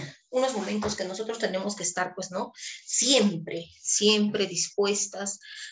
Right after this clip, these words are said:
¿no? No solamente estar atentos con los correos electrónicos, las correspondencias, los diferentes documentos que llegan a nuestra oficina.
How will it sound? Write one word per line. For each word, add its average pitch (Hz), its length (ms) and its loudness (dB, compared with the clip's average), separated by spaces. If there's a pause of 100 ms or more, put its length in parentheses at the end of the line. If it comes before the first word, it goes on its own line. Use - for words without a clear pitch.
(100)
¿no? 196 260 2
No 247 100 2
solamente 220 600 4
estar 208 240 4
atentos 208 420 0
con 180 140 -6
los 175 100 -8
correos 202 380 2
electrónicos, 185 880 2
las - 160 0
correspondencias, 196 680 2
los 180 120 0
diferentes 202 440 -2
documentos 185 460 -2
que 175 100 -4
llegan 190 280 2
a 165 60 -2
nuestra 180 260 -4
oficina. 220 480 -2